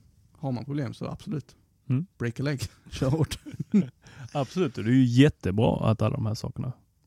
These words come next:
Speaker 2: finns.
Speaker 1: Ja, visst
Speaker 2: Som
Speaker 1: är
Speaker 2: man
Speaker 1: det
Speaker 2: kan
Speaker 1: det.
Speaker 2: ta till.
Speaker 1: Så just nu, i talande stund, så är det till exempel fyra minuter och fyrtio sekunder kvar till offline klock. Så vi får skynda oss om vi nu ska följa det här.
Speaker 2: Och så, eh, kan vi sluta dricka kaffe och alkohol.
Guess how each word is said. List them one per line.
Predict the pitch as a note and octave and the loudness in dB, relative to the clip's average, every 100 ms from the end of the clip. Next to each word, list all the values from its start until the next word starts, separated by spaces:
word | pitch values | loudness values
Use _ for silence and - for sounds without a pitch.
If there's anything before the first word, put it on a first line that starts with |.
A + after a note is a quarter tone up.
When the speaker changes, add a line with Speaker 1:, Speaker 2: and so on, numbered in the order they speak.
| _ | _
Speaker 2:
finns. | - - - - _ | -6 -6 -10 -16 _
Speaker 1:
Ja, | B2+ | 2
visst | C3 E3+ | 4 4
Speaker 2:
Som | - | 2
Speaker 1:
är | D#3+ | 2
Speaker 2:
man | F3+ | 4
Speaker 1:
det | |
Speaker 2:
kan | C3+ | 2
Speaker 1:
det. | |
Speaker 2:
ta | A2+ | 0
till. | G#2 - - _ _ _ _ _ - _ _ - - - _ _ _ _ _ _ _ _ | -4 -10 -12 _ _ _ _ _ -20 _ _ -20 -20 -20 _ _ _ _ _ _ _ _
Speaker 1:
Så | - B2+ | -4 4
just | D3 - | 4 6
nu, | D#3+ C3+ E3 - | 6 6 4 -2
i | B2 | 0
talande | D3+ C#3 B2 | 2 4 4
stund, | C3 C3+ A2+ | 4 4 4
så | |
är | B2 | 0
det | |
till | A#2+ | 0
exempel | A#2 B2+ A2 A#2 | 0 0 0 0
fyra | D#3+ E3 C3+ | 2 4 4
minuter | D3 C3 C3+ B2+ | 4 2 0 -2
och | A#2+ - | -6 -8
fyrtio | - D#3 - A#2+ | -2 -2 0 -2
sekunder | A#2+ B2+ A2+ A#2+ | -2 0 0 0
kvar | - A#2 | -4 -4
till | - B2+ | -2 -4
offline | A#2 C3+ A2 A2+ | -2 -2 -2 -6
klock. | - - | -10 -12
Så | - | -8
vi | A#2+ B2 | -4 -2
får | B2+ B2 | -4 -2
skynda | - D#3+ C3 | 4 4 4
oss | A#2 C3+ | -2 -4
om | C3 | -2
vi | |
nu | B2+ B2+ | -2 -2
ska | B2 | -6
följa | - C3 B2+ A#2 | -8 -6 -6 -6
det | |
här. | B2 - - - - - | -10 -12 -20 -20 -20 -18
Speaker 2:
Och | - C3 | -10 -4
så, | A#2+ A#2 A2+ A2 G#2+ | 0 2 2 2 0
eh, | |
kan | G#2+ G#2 | -2 -2
vi | G#2 | -2
sluta | G#2+ G#2+ | -4 -4
dricka | G#2 G2 | -6 -8
kaffe | G2 G#2 - G#2 - | -4 -6 -6 -14 -14
och | - C#3+ A2+ - | -12 -10 -10 -10
alkohol. | G2+ A2 F#2+ - | -10 -8 -10 -10